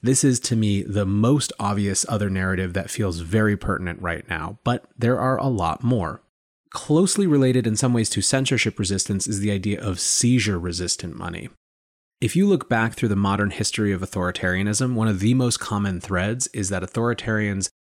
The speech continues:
seize the assets of the people or group that they're trying to victimize, that they're trying to control, that they're trying to dominate.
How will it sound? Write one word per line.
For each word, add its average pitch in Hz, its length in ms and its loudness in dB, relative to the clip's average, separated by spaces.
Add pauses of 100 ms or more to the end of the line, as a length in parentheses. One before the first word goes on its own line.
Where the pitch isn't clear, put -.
seize 131 520 0
the 120 140 -4
assets 95 520 -4 (100)
of 95 300 -4
the 95 80 -6
people 110 480 -4
or 98 100 -6
group 95 300 -4
that 87 120 -8
they're 92 140 -4
trying 92 400 -4
to 90 220 -6
victimize, 87 520 -6
that 92 100 -8
they're 90 100 -6
trying 90 260 -6
to 90 60 -8
control, 95 440 -6
that 95 120 -6
they're 90 120 -6
trying 87 300 -6
to - 80 -12
dominate. 82 560 -6